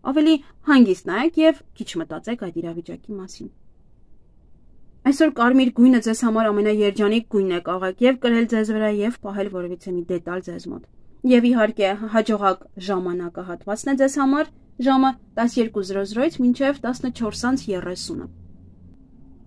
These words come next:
Ձեր տանը վերջապես տիրում է խաղաղություն և ներդաշնակություն։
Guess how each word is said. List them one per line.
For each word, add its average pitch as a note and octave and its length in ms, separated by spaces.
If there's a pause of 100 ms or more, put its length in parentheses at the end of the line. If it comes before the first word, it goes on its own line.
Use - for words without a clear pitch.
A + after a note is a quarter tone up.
Ձեր G#3+ 260
տանը B3 340 (500)
վերջապես A#3 760
տիրում F3+ 260
է E3+ 80
խաղաղություն F3 720
և F#3 240
ներդաշնակություն։ - 880